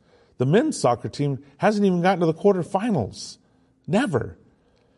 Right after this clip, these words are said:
The women's national soccer team, Olympic team,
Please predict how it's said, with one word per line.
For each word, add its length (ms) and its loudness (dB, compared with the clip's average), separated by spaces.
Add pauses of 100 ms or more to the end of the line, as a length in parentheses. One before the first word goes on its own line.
(680)
The 320 -6
women's 500 0 (320)
national 440 -2
soccer 360 -4
team, 340 -4
Olympic 460 0
team, 340 -4